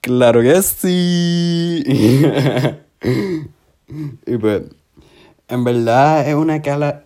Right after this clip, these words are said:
una carátula bastante diferente a lo que hemos visto en los últimos discos que han salido estos últimos dos años. Este, pero en verdad,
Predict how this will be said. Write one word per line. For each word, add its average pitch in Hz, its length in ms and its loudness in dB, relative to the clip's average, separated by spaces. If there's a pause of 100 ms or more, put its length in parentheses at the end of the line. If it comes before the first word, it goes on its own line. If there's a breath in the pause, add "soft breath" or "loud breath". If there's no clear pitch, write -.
una 123 240 -6
carátula 127 560 -8
bastante 107 440 -8
diferente 135 440 -6
a - 20 -4
lo 113 100 -6
que 107 80 -8
hemos 120 240 -6
visto 131 280 -8
en 131 80 -6
los 127 120 -6
últimos 127 360 -6
discos 139 260 -8
que 117 100 -10
han 131 60 -8
salido 131 800 -4 (120)
estos 113 560 -10 (320)
últimos 120 760 -8 (140)
dos 104 240 -8
años. 95 480 -10 (1040 soft breath)
Este, 98 760 -8
pero 107 460 -6
en 123 120 -2
verdad, 127 420 2